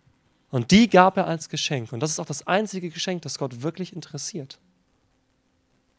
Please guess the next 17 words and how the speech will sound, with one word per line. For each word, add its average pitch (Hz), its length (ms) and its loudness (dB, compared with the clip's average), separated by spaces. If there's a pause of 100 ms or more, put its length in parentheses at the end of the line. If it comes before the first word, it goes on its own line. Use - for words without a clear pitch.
(1120)
Nicht 240 220 0
unsere 214 340 0
Äußerlichkeiten, 131 760 -6 (1300)
sondern 127 220 -2
das, 170 240 0
was - 200 -4
wirklich 156 360 -8
in 131 100 -10
uns 110 140 -16
ist. - 320 -20 (2000)
Aber 147 200 4
Gott 196 220 6
geht 220 140 0
noch 185 160 0
einen 165 240 -2
Schritt - 260 -6
weiter. 127 320 -8